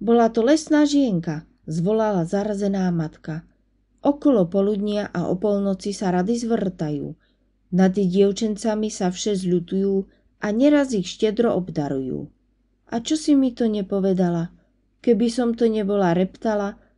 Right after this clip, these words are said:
mohla som mať priadze plnú izbicu.“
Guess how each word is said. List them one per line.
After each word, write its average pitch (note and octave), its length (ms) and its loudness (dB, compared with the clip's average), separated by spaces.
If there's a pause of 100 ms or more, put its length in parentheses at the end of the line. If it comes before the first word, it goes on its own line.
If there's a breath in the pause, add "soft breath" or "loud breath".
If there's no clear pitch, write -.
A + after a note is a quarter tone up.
(100)
mohla C4+ 320 4
som B3 240 -4
mať E3+ 240 -2
priadze G#3+ 400 0
plnú F#3+ 400 -2
izbicu.“ D3 640 -4